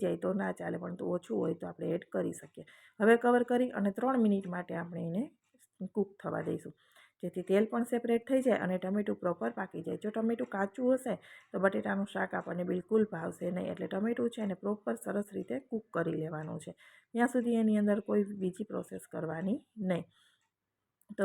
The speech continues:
ગ્રેવી હંમેશા સરસ પાકેલી હોય તો શાક છે એનો ટેસ્ટ સારો લાગે. તેલ છૂટું પડી ગયું છે, કલર સરસ આવી ગયો છે. એક ગ્લાસ ભરીને આપણે અહીંયા પાણી નાખી દઈશું. બટેટાનું શાક છે રસાવાળું હોય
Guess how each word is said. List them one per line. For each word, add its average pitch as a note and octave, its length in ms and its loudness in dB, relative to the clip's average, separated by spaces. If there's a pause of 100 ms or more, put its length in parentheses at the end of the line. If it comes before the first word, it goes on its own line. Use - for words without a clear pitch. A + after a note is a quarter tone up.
ગ્રેવી G#3+ 320 10
હંમેશા G3+ 400 4
સરસ F3+ 340 0
પાકેલી E3+ 420 0
હોય G#3+ 200 4
તો F3+ 140 -6
શાક F3 280 -4
છે - 120 -8
એનો F3+ 180 -4
ટેસ્ટ G#3+ 280 -4
સારો F3 280 -6
લાગે. - 220 -12 (420)
તેલ A3+ 240 8
છૂટું A#3 280 0
પડી A3 220 4
ગયું G#3 340 2
છે, G3+ 220 0
કલર F3+ 280 0
સરસ F3 320 -4
આવી G3 220 0
ગયો F#3+ 280 0
છે. G3+ 60 -6 (100)
એક A3+ 140 -2
ગ્લાસ F#3+ 280 2
ભરીને F3 320 -4
આપણે E3+ 220 -10
અહીંયા F3+ 260 -6 (100)
પાણી F3+ 300 -8
નાખી - 280 -14
દઈશું. - 280 -14 (580)
બટેટાનું F3+ 540 -6
શાક F#3 260 -6
છે G#3 180 0
રસાવાળું F3+ 580 0
હોય A#3 140 6